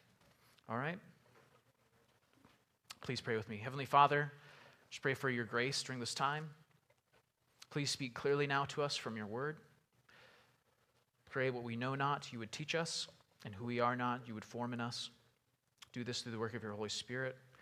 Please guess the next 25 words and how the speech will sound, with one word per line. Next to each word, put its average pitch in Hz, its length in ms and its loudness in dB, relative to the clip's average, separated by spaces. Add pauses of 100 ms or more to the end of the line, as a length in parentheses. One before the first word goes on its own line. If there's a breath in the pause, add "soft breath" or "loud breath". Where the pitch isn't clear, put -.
(420 loud breath)
and 107 80 -8
may 104 60 -2
your 101 100 -2
Son 113 400 -2
be 107 80 -6
made 107 220 -6
beautiful 107 320 -8
before 101 300 -6
our 101 180 -2
eyes 98 260 -4
this - 160 -10
morning. 101 220 -8 (420)
Amen. 101 220 -4 (2000 soft breath)
So 156 140 -2
like - 20 0
I 147 40 -2
said, 190 160 6
we're 185 60 4
gonna 190 120 4
be 190 80 8
in 156 100 4
Job, 175 560 6
starting 185 260 4
chapter 160 300 6
thirty-eight, 165 560 4